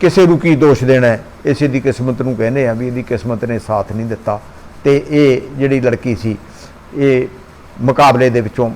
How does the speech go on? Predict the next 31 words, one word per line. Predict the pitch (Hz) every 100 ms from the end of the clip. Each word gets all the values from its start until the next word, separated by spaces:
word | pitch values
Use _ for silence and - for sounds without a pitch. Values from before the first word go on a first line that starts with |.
| 117
ਬਾਹਰ | 113 143
ਹੋ | 139 123
ਗਈ | 113 113 - -
ਤੇ |
ਬਿਨਾਂ | 120 123 131
ਕੋਈ | 123 127
ਮੈਡਲ | 117 110 113
ਲਿਆ | 110 107 -
ਵਾਪਸ | 131 127 107 117
ਆ | 98
ਗਈ। | 87 85 - - - - -
ਤੇ | 165 165 175 -
ਜਿਹੜੇ | 151 202 226
ਸਾਡੇ, | 208 175 185 180 185 - 156
ਅ, |
ਸੀਗੇ | 143 160 185
ਨਾ, | 247 226
ਅ, | - - 139 139
ਮਨਸੁਖ | 135 123 165 160 170 - -
ਮਾਨਵੀਆ, | 131 139 135 127 127 117 113 - - - - - 127
ਅ, | 127
ਜਿਹੜੇ | 120 135
ਸਾਡੇ | 117 120 117
ਸਪੋਰਟਸ | - - 131 -
ਮਿਨਿਸਟਰ | 131 120 110 120
ਨੇ | 117 107
ਕੇਂਦਰ | 127 123 113
ਦੇ, | 110 104 - - - - -
ਤੇ | 156 -
ਉਹਨਾਂ | 185 190 185
ਨੇ | 165 135